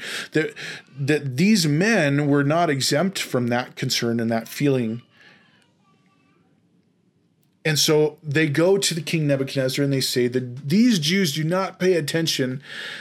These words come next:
to your gods. They don't pay attention to you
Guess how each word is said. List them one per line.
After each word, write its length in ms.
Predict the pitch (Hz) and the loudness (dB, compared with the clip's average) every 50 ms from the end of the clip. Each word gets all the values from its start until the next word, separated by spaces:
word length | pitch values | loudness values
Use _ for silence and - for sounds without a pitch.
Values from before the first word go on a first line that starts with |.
| - - _ | -16 -16 _
to 120 | - - 135 | -4 -2 -2
your 280 | 127 131 156 185 202 | 0 2 2 2 2
gods. 540 | 185 175 139 120 110 110 117 131 - - - - - | 2 0 0 0 0 -2 -2 -4 -6 -10 -8 -4 -2
They 120 | 143 147 | 0 0
don't 380 | 147 139 190 208 254 277 247 220 | 0 2 2 2 2 2 0 0
pay 180 | 196 202 185 | 0 2 2
attention 540 | 156 143 - 165 156 147 - - 131 127 - | 2 0 0 -2 -2 -2 -2 -2 -4 -4 -4
to 160 | - - 123 | -2 -2 -2
you 720 | 110 113 110 117 180 254 294 254 160 123 113 117 139 143 | -2 -4 -2 0 2 2 4 4 2 2 2 0 -2 -4